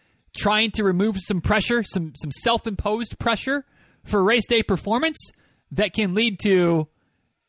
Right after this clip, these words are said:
at least the performance you might have been aiming for,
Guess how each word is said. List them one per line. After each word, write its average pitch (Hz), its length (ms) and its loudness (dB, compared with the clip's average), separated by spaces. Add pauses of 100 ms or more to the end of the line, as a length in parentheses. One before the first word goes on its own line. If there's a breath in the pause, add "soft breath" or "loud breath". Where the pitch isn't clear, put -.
(160)
at 170 200 -4
least 294 520 0
the 170 120 -6
performance 196 500 -2
you 175 60 0
might 214 180 2
have 233 80 2
been 180 100 -2
aiming 156 280 -4
for, 160 340 0